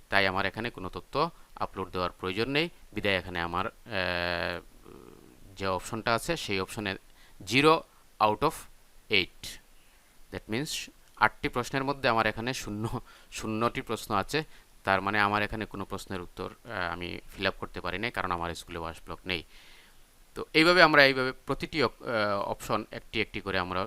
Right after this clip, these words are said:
তথ্য ফিল আপ করব। এ, সামাজিক উদ্বুদ্ধকরণ সভা ও পিটিএ স-, আহ, সংক্রান্ত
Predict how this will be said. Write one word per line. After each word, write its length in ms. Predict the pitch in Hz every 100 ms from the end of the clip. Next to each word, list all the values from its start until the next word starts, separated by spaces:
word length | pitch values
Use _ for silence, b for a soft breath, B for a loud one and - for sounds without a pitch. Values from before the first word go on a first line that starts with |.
| - -
তথ্য 240 | - - 92
ফিল 160 | 92
আপ 120 | 92 -
করব। 280 | 95 95 147 - B B B B -
এ, 120 | 95 87 87 87 87 90 95 - - - -
সামাজিক 460 | - 110 110 123 147
উদ্বুদ্ধকরণ 680 | 120 104 117 117 135 110 104
সভা 320 | - 98 104
ও 120 | 92 101 -
পিটিএ 320 | 98 107 104
স-, 100 | -
আহ, 80 | - 98 92 92 90 90
সংক্রান্ত 560 | - 90 95 95 135